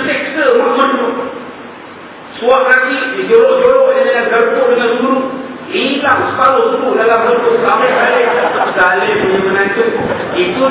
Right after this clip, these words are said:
drama. Pada hakikatnya berapa banyak menantu-menantu yang sanggup bela mak mertua. Suami driver lori, suami driver bas. Suami tak duduk di rumah, kerja di kantor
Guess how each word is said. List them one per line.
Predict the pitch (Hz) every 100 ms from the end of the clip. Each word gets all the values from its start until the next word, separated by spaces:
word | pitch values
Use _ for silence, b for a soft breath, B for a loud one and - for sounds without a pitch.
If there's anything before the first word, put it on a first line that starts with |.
| -
drama. | 202 214 - - - - - -
Pada | - 392 440 370
hakikatnya | 311 320 320 285 254 269 262 269
berapa | 262 269 247
banyak | - - - - -
menantu-menantu | 196 190 190 190 190 190 254 247
yang | 247 240
sanggup | 285 285 285 - 339 370 - -
bela | 415 415 -
mak | - - -
mertua. | - - - - - - - - - 175
Suami | 170 165 - - -
driver | 170 165 170 160
lori, | 156 151 143 - -
suami | 190 185 - 233 262 -
driver | - 165 165 160
bas. | - - - - - - - - -
Suami | 254 254 - - - -
tak | - - 208
duduk | 226 -
di | - 196
rumah, | - - - 190
kerja | 190 226
di | - -
kantor | - - -